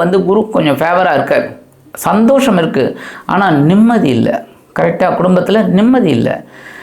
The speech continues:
ஏன்னா ஏழாம் இடத்துல உச்சம் வேற. வாழ்க்கை துணையை திருப்திப்படுத்த முடியல, கூட்டாளிகளை திருப்திப்படுத்த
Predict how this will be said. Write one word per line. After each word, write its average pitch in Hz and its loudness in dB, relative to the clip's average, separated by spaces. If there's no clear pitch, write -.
ஏன்னா 247 2
ஏழாம் 302 2
இடத்துல 247 2
உச்சம் 285 0
வேற. 190 2
வாழ்க்கை 277 0
துணையை 240 2
திருப்திப்படுத்த 277 0
முடியல, 233 2
கூட்டாளிகளை 262 2
திருப்திப்படுத்த 262 0